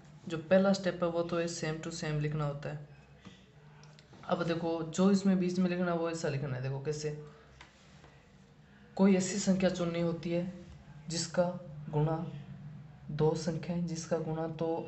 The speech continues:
फ़ोर एक्स स्क्वायर हो, इसका जोड़ या घटाओ माइनस फ़ोर एक्स हो। तो ऐसा कौन सी होगी, या तो एक टू होगी, टू, यानी इन दोनों को जोड़ेंगे minus, minus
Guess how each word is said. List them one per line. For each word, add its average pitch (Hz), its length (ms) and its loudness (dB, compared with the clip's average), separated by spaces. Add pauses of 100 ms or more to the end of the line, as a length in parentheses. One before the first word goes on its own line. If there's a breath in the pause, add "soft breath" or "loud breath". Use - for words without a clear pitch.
(220)
फ़ोर 143 280 -2
एक्स 147 160 -6
स्क्वायर 156 280 0
हो, 151 200 -2 (460 loud breath)
इसका - 260 -2
जोड़ 147 280 2
या 156 100 4
घटाओ 151 360 0
माइनस 131 400 2
फ़ोर 131 260 -2
एक्स 135 220 -4
हो। 135 60 -6 (640)
तो - 80 -10
ऐसा - 280 -4
कौन 170 220 -2
सी 170 140 -4
होगी, 127 260 -2
या 139 160 4
तो 143 140 -4
एक 147 280 -6
टू 147 80 -8
होगी, 147 340 -4 (800)
टू, 98 60 -8
यानी - 720 -12
इन 135 120 -2
दोनों 143 240 -2
को 151 120 -2
जोड़ेंगे 139 500 -2 (320)
minus, 127 640 -4 (600)
minus 117 640 -6